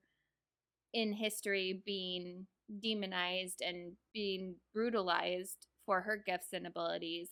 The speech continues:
And Norman is now reaching that same fate, you know, hundreds of years later.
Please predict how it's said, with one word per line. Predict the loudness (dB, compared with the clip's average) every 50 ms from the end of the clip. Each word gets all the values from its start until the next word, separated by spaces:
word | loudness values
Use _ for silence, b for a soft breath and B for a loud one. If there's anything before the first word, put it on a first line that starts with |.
| -6 -6
And | -6 -4 -2
Norman | -2 0 2 2 2 0 0
is | -2 -2 2
now | 2 2 2 2 2
reaching | 0 -2 -2 -4 -6 -6 -6 -4
that | -4 -4 -6 -6 -6
same | -4 -2 0 0 -2 -4 -6 -8 -12 -14 -14 -16 -4 0
fate, | 2 2 2 0 -6 _ -10 -10 -10 -12 _ _
you | -6 -4 -2
know, | -2 -2 -2
hundreds | -2 -4 -4 -4 -4 -4 -6 -8 -10
of | -10 -8
years | -8 -8 -8 -8 -8 -6
later. | -4 -4 -4 -2 -2 -2 -2 -2 -4 -8